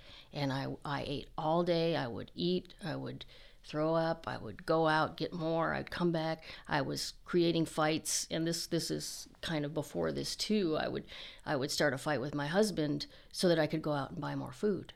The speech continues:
I would have to rotate through the drive-thrus so they didn't recognize me. And of course I had to get, you know, I'm gonna have this for Sally and this for my husband, and, oh, I think Alina wants this, so,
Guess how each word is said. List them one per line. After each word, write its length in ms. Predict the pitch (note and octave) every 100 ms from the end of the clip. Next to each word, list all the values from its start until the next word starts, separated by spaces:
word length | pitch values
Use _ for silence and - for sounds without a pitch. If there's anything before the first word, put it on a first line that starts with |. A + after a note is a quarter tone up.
| - - - -
I 120 | D#3
would 140 | C#3+ C#3+
have 220 | D#3+ C#3
to 100 | D#3
rotate 520 | D3+ D#3 - E3 D3
through 280 | - - D#3
the 60 | D#3
drive-thrus 680 | F#3 G#3+ A#3 - D#3 C#3+ -
so 160 | D#3
they 160 | D3+ D3
didn't 220 | D3+ D3+
recognize 640 | F#3+ - F#3+ C3+ F#2+ -
me. 100 | D#3
And 140 | - C#3+
of 100 | -
course 320 | F#3+ E3 E3
I 60 | D3
had 240 | D#3 D3+
to 80 | -
get, 280 | - D#3+ - - -
you 80 | G3
know, 80 | F3
I'm 80 | F3
gonna 120 | F3
have 280 | F#3 F3+ E3+
this 180 | F#3 -
for 140 | F3+
Sally 520 | - E3+ E3+ E3+ E3+
and 120 | E3
this 180 | E3 E3
for 140 | - F3+
my 160 | D#3+
husband, 480 | D#3+ D#3 D#3 E3 E3
and, 160 | D#3+ -
oh, 120 | F#3
I 100 | E3+
think 200 | F3 E3+
Alina 360 | F3 F3 E3 D#3
wants 320 | D#3+ D3+ -
this, 280 | F#3 E3 -
so, 280 | E3+ D#3+